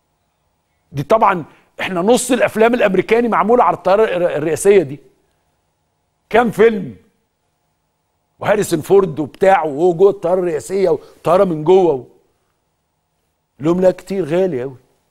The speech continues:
بس في نفس الوقت راح رايح ايه؟ بايع ايه؟ عمل صفقه فيها بوينج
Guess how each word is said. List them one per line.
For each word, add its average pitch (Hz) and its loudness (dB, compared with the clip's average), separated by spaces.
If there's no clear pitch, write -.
بس - -12
في 143 -4
نفس 147 -4
الوقت 170 0
راح - -8
رايح 160 0
ايه؟ 143 -10
بايع 143 2
ايه؟ 127 -8
عمل 151 -2
صفقه 190 -6
فيها 185 2
بوينج 160 2